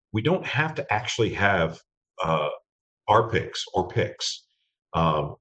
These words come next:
they, you know, the pilot in command or the remote pilot in command, we could actually let the system run itself. Let's talk about, like, autonomous vehicles. We're starting to get the idea that vehicles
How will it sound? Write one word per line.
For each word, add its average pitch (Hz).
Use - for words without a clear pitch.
they, 117
you 98
know, 90
the 82
pilot 98
in 87
command 87
or 80
the 80
remote 82
pilot 78
in -
command, -
we 104
could -
actually 101
let -
the 85
system -
run 95
itself. -
Let's 143
talk 147
about, 131
like, 98
autonomous 98
vehicles. 92
We're 131
starting 190
to 120
get -
the 95
idea 85
that 82
vehicles 90